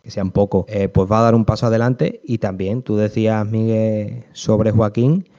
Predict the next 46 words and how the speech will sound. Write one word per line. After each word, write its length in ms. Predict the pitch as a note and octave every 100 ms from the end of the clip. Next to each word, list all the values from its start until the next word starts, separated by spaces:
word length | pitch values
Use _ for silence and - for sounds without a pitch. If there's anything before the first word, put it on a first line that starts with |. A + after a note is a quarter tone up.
| _ _
pero 160 | G#2 F#2
hay 120 | F2+
otro 160 | F2+
futbolista 540 | F#2 G#2 F#2+ F#2+ G2+ G#2+
como 200 | G#2 G#2
Guardado 600 | G2+ G2+ G2 G2+ B2+ C#3
que 160 | F#2
ya 280 | E2+ F2 F#2+
va 160 | G2 G2
teniendo 340 | G#2 G#2 G#2+
una 160 | G#2+ G#2
edad 420 | G#2 A#2 D#3 G#3+ -
y 140 | G#2+
que 320 | F#2+ - F#2 F2
no 240 | G#2 G2
puede 240 | A#2 B2+ G#2+
ser 220 | - G#2+
titular 420 | A2 G2+ G#2 G2+
indiscutible 560 | G2+ G2+ - G2+ G2+ G2+
en 60 |
todos 180 | G2 G#2
los 80 | G#2
partidos 400 | G#2+ F#2+ F#2+ A2+
y 20 |
no 140 | B2
puede 180 | G2+ G2+
tener 300 | G2+ A2+ G#2+
el, 300 | G2+ F#2 F2+ -
el 160 | G#2+ F#2+
peso 240 | G2 G#2+
que 80 | G2
tenía 240 | F#2+ G2
antaño, 500 | G2 G2 G2+ G#2+ C#3+ -
porque 320 | A2 G2+ G2+
si 120 | -
se 200 | - A2
lo 100 | G2+
da, 400 | F#2+ G2 B2 D3 - A#2
eh, 480 | F#2+ F2+ F2 E2+ -
es 120 | A2
que 120 | -
no, 320 | A#2+ G#2+ F#2
no 200 | F#2+ A2+
va 80 | B2
a 20 |
brillar. 480 | G2 F#2 A2 A#2+ -